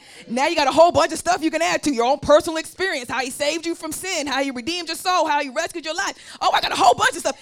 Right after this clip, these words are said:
He's been adding to my faith, right? So with this in mind, let's look at today's topic. <clears throat> Today we're looking on week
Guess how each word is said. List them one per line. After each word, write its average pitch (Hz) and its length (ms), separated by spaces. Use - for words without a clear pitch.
He's 381 160
been 320 140
adding 381 420
to 415 400
my 262 200
faith, - 400
right? 285 260
So 294 140
with 294 160
this - 180
in 370 140
mind, 302 260
let's 311 140
look 294 100
at 262 100
today's 247 260
topic. - 340
<clears throat> - 1400
Today 311 240
we're 330 140
looking 294 300
on 240 320
week - 380